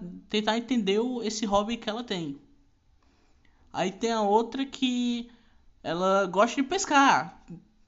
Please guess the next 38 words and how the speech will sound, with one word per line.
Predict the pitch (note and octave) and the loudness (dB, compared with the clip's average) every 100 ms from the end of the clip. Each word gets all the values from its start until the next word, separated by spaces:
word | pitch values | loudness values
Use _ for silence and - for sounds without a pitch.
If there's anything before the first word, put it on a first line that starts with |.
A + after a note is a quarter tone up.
| _ - | _ -8
Ela | F3+ G#3+ | -2 -2
simplesmente | G#3+ E4 F4 E4+ E4+ | 0 0 0 0 0
é | D#4 | 0
uma | D#4 | 0
pessoa | D#4 - D4 C#4 C#4 - | -4 -4 -2 -4 -6 -14
legal | G3+ A3+ A3 G3 A#3 | -4 -2 4 6 6
que | - B3 A#3 A#3 A3+ A3 G#3+ G#3+ - - - - | 2 -2 -2 -4 -4 -2 -2 -4 -12 -20 -18 -12
conversou | - F#3+ F#3+ G3 | -6 -6 -4 -6
com | - - | -6 -6
a | F3+ F3+ | -2 -2
protagonista | F3+ G3 F#3 F3 E3+ F3 | -4 -6 -6 -6 -8 -8
no | E3+ | -6
primeiro | G3 F#3 G#3+ | -4 -4 -2
dia, | A3 A#3+ D4+ - - _ _ | -4 -4 -6 -10 -20 _ _
continua | - A#3+ G#3+ G#3 G#3+ F#3+ | -12 -6 -6 -6 -4 -4
conversando | F#3+ F3+ F3+ G3 | -2 -4 -4 -6
com | G3+ G#3 | -4 -4
ela, | G3+ A#3 D#4 | -2 -2 -2
e | C4+ C4 | 0 0
aí | B3+ | 0
a | B3+ | -2
protagonista | B3+ - C4 C#4 C4+ | -4 -8 0 2 2
descobre | - C#4 | -2 -4
que | - | -2
ela | D4 | 0
gosta | F3 C#4 - | 2 0 -4
de | |
pescar. | - G4 - E4 E4 - _ _ - | -8 -4 2 2 0 -10 _ _ -6
E | D4 | -2
aí | A#3 G3+ | 2 2
elas | G#3+ A3 | 4 4
vão | A#3+ - | 2 2
pescar | C#4 C#4 D4+ D4 | 2 2 4 4
juntas. | D4 F4 F4 F3 D3 - _ _ _ _ _ _ - | 4 -2 -2 -4 -4 -12 _ _ _ _ _ _ -10
E | F3+ | -4
é | G3 | -4
só | G#3+ - | -4 -4
isso. | A#4 A#4 - - F#3 | -4 -4 -6 -4 -6